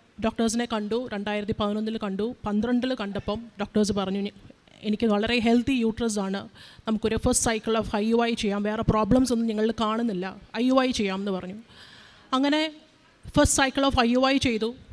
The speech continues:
അത് ഫെയിലിയർ ആയിരുന്നു. പിന്നെ ഡോക്ടേഴ്സ് പല ട്രീറ്റ്മെൻറ്റും എന്നിൽ ചെയ്തു.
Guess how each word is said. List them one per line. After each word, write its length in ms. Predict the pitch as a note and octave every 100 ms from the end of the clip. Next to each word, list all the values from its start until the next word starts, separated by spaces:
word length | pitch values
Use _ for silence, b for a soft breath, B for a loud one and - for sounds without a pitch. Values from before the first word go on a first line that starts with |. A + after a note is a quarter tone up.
| - -
അത് 140 | A3+
ഫെയിലിയർ 420 | B3 C4 A#3+ B3 A3+
ആയിരുന്നു. 360 | G3 F#3+ B3+ - _ b b b b b
പിന്നെ 180 | C#4 C#4
ഡോക്ടേഴ്സ് 600 | C4 C4 D4 D4 D4+ - - - _ -
പല 160 | C4 D#4+
ട്രീറ്റ്മെൻറ്റും 600 | - D4+ C#4+ C#4+ C#4+ C4+
എന്നിൽ 220 | B3 B3+
ചെയ്തു. 400 | B3+ A#3+ A#3